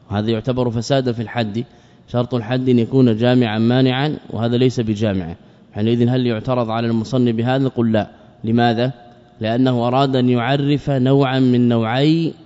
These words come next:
المانع وهو مانع الحكم، وأما مانع السبب فقصد عمدا، فقصد عمدا أنه لم يرد في هذا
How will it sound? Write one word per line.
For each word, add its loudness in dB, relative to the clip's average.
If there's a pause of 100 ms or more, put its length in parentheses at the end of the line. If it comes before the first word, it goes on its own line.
(200)
المانع 2
وهو -2
مانع 2 (480)
الحكم، -4
وأما 2
مانع 2
السبب 0
فقصد -2 (460)
عمدا، 2 (260)
فقصد 0
عمدا 2
أنه 2
لم 6
يرد 4
في -4
هذا -4